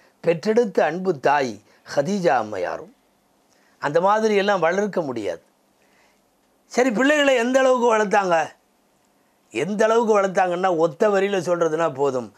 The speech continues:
அவர்களால் வளர்க்கப்பட்ட ஒரு பிள்ளை சுவனத்தினுடைய தலைவியாக மாறுகிறார். ஃபாத்திமா ரதியல்லாஹு அன்ஹாவுக்கு பெயர் என்ன?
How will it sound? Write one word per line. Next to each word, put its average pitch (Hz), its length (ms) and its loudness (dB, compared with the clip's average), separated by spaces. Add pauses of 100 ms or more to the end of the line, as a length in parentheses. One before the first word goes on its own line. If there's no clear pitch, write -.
(140)
அவர்களால் 175 640 0
வளர்க்கப்பட்ட 175 800 0
ஒரு 147 200 0
பிள்ளை 175 440 -4
சுவனத்தினுடைய 170 720 -2
தலைவியாக 143 640 0
மாறுகிறார். 95 520 -6 (1600)
ஃபாத்திமா 185 400 0
ரதியல்லாஹு 151 600 0
அன்ஹாவுக்கு 156 480 0
பெயர் 180 300 0
என்ன? 113 340 -4